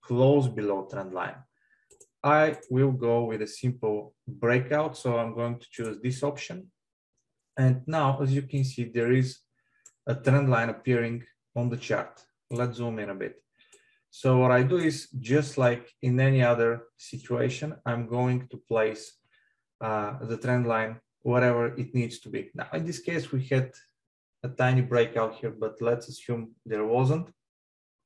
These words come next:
So what I'm going to do is I'm gonna lock the line, and as I do, you will see the text here changing. So locking the line, and you can see that is now positioned, right? Also, the type of the line changes to give you a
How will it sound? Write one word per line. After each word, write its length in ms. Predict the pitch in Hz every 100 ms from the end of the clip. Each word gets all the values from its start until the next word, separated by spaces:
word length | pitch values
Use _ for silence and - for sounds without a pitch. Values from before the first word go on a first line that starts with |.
| _ - _ _ _ _ _ _ _
So 240 | - 135
what 140 | 143
I'm 140 | 143 139
going 240 | 147 135
to 80 | 131
do 200 | 131 160
is 300 | 147 135 - -
I'm 140 | 123 123
gonna 180 | 143 135
lock 360 | 123 147 151
the 60 | 143
line, 400 | 117 110 113 131
and 240 | 117 113 113
as 180 | 120 107
I 120 | 113
do, 420 | 107 139 151 160 -
you 140 | 120 117
will 380 | 127 139 143 -
see 280 | - - 131
the 200 | 120 120
text 280 | 123 120 - -
here 160 | 113 110
changing. 520 | 123 113 101 104 -
So 220 | - 107
locking 440 | 113 131 131 135
the 80 | 123
line, 400 | 123 113 107 107 -
and 120 | 110
you 100 | 110 -
can 140 | 107
see 200 | - 120
that 260 | 113 107 107 -
is 180 | 101 -
now 160 | 120 117
positioned, 580 | - 104 127 131 131 - _ _ _ _ _ -
right? 260 | 120 131 -
Also, 340 | 127 127 -
the 100 | 110
type 300 | - 120 113
of 120 | 107
the 80 | 104
line 240 | 110 107 104
changes 520 | - 110 101 95 - _ _ _ _ _ _
to 80 | 117
give 160 | 123
you 100 | 123
a 80 | 113